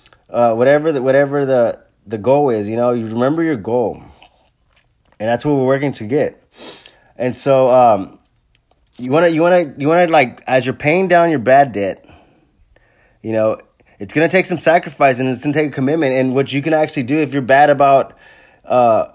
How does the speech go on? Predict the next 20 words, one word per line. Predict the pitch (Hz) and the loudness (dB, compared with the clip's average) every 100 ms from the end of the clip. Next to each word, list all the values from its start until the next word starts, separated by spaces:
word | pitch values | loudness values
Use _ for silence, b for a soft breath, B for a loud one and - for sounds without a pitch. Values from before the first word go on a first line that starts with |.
| _ | _
if | 107 | -8
you're | 139 160 | -6 -4
a | |
procrastinator, | 151 - 139 143 170 180 | -4 0 0 0 -2 0
a | |
lot | 156 165 | 0 0
of | |
people | 175 156 160 | -2 -6 -8
procrastinate. | 139 135 135 135 135 | -8 -2 0 0 2
I | 135 | 2
was | 170 | 2
a | 147 | -2
procrastinator | - 117 127 120 131 127 | -6 -4 -2 -2 -2 -4
for | 120 113 | -4 -6
a | |
real | 120 135 | -2 0
long | 127 117 | 0 0
time. | 117 135 127 117 b b b b b b b - | 0 0 0 -6 b b b b b b b -4
And, | 127 127 123 | 0 0 4
uh, | 120 113 | 4 4